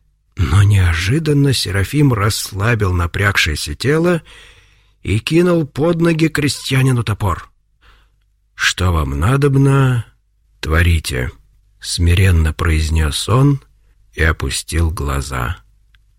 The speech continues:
Горечью наполнилось его сердце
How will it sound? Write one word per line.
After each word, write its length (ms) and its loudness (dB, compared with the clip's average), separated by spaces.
Горечью 840 0
наполнилось 840 0
его 220 0
сердце 760 0